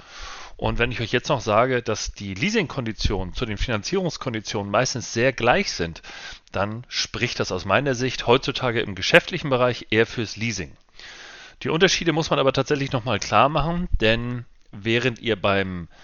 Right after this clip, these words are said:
Leasing nicht Besitzer werdet, das heißt auch in eurer Bilanz taucht kein Kfz, kein Vermögenswert mehr auf, es ist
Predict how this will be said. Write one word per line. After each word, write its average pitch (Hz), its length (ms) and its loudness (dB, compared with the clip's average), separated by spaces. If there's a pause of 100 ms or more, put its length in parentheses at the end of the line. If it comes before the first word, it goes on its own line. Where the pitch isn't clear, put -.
(200)
Leasing 165 560 0
nicht 180 240 -2
Besitzer 147 420 2
werdet, 92 260 2
das 101 160 -4
heißt 110 220 0
auch 113 160 0
in 135 80 -2
eurer 113 320 2
Bilanz 104 720 2
taucht - 500 2
kein 123 320 0
Kfz, - 640 0
kein 113 220 2
Vermögenswert 120 720 -2
mehr 104 200 -2
auf, 135 260 2
es 104 140 -4
ist - 280 -8